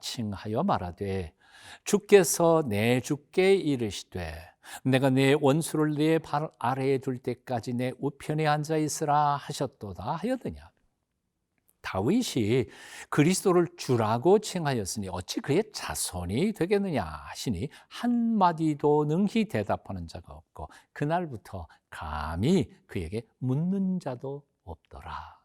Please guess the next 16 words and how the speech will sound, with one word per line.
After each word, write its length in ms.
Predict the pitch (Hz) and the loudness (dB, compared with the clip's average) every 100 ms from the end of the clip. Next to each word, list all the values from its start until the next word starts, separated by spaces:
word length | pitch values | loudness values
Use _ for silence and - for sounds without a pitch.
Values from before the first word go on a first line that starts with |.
| _ _ _ _ _ _ _ | _ _ _ _ _ _ _
마지막 440 | 92 82 123 170 | -10 -8 -4 -4
말씀이 380 | 190 117 - 139 - | -4 -6 -8 -10 -10
아주 240 | 104 - | -14 -14
통쾌하지 560 | - 202 - 123 110 170 | -12 -10 -6 -6 -4 -6
않습니까? 760 | 80 - 87 85 _ - 85 _ _ _ _ _ - - - | -6 -10 -14 -18 _ -20 -20 _ _ _ _ _ -20 -20 -20
한마디도 1040 | - - - 269 262 262 233 156 131 120 113 | -10 -2 4 6 8 6 6 2 0 -2 0
능히 360 | 117 180 214 | 0 0 0
대답하는 640 | - 95 87 110 - 175 196 | -2 -6 -4 -4 -4 -6 -4
자가 240 | 180 - | -4 -4
없었고 680 | - - 80 - 90 90 - - - - | -6 -8 -12 -12 -14 -14 -16 -20 -20 -6
그날부터 600 | 156 170 196 185 185 190 | 0 2 2 0 -2 -4
감히 680 | - 92 110 147 190 208 202 | -4 0 4 4 4 2 0
그에게 920 | 123 110 95 92 87 - 110 139 151 _ | 0 0 0 -4 -10 -6 -2 -2 -4 _
묻는 560 | - 123 165 196 190 170 | -4 -2 0 0 -2 -4
자도 420 | 135 127 139 160 | -8 -8 -8 -8
없었다. 1080 | - 87 - 165 - _ 76 78 78 85 | -12 -14 -10 -12 -12 _ -14 -14 -16 -20